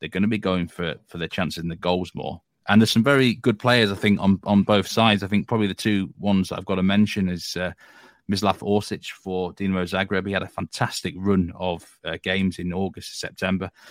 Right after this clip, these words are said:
There was ten matches and he scored nine goals in that period, only failed to score twice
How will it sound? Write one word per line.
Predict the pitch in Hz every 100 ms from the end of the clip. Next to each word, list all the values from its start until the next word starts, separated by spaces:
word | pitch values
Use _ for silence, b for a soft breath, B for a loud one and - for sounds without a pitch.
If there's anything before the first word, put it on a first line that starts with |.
| B B
There | 95
was | -
ten | 135 120
matches | 110 104 - 104
and | 95
he | 92
scored | - 101
nine | 104 113 104
goals | 95 98 92
in |
that | 87 -
period, | - 95 92 92
only | 98 92
failed | - 92 90
to | -
score | - 98 90
twice | - 85 87 87 -